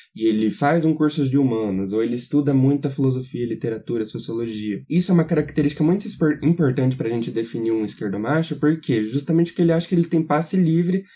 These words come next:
nas questões, é, relacionadas a machismo. Então ele, ele acha que nunca vai ser machista, porque é como se ele estivesse dizendo assim, "Olha, e machista eu, olha aqui o meu coque samurai, né?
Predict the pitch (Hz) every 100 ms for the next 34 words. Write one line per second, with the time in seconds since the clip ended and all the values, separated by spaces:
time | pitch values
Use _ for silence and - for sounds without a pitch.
0 | _ - 151 151 160 - 151 147 139 127
1 | 120 - 120 113 107 101 127 123 127 127
2 | 123 127 139 156 - 143 107 101 - -
3 | - 147 147 156 143 - 131 139 165 180
4 | 170 165 220 247 185 160 135 120 127 113
5 | 98 110 131 127 135 151 156 151 147 147
6 | 143 131 147 147 147 165 165 135 - _
7 | _ - 117 131 131 131 170 180 156 147
8 | 170 139 165 175 160 131 120 117 127 -
9 | 123 113 104 98 95 95 113